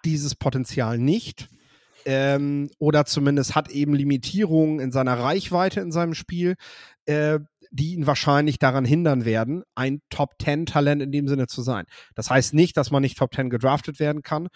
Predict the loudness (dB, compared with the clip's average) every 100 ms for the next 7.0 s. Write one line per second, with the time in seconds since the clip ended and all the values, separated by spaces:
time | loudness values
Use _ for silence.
0 | _ _ -2 -2 -2 -4 -2 -4 0 2
1 | 2 -2 -12 -20 _ -2 0 0 -2 -4
2 | 0 0 2 2 2 2 0 -4 -20 -20
3 | _ -2 2 2 2 0 -4 -6 -8 -20
4 | -18 -18 -16 0 2 4 0 -6 -20 -20
5 | _ 0 0 0 -2 -2 0 0 -2 -2
6 | -2 -2 0 -2 -2 -2 -2 0 -2 -2